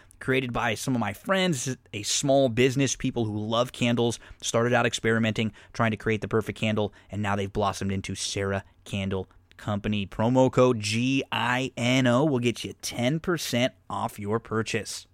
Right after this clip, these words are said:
Haven't gotten to do my, uh, my N F L rewatches yet. Those generally come Tuesday, Wednesday, but I just wanna give some quick thoughts about what we saw happen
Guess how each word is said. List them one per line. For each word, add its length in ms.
Haven't 360
gotten 320
to 60
do 280
my, 460
uh, 40
my 220
N 180
F 160
L 120
rewatches 760
yet. 240
Those 160
generally 400
come 180
Tuesday, 400
Wednesday, 480
but 140
I 40
just 200
wanna 160
give 180
some 160
quick 240
thoughts 240
about 220
what 100
we 80
saw 320
happen 440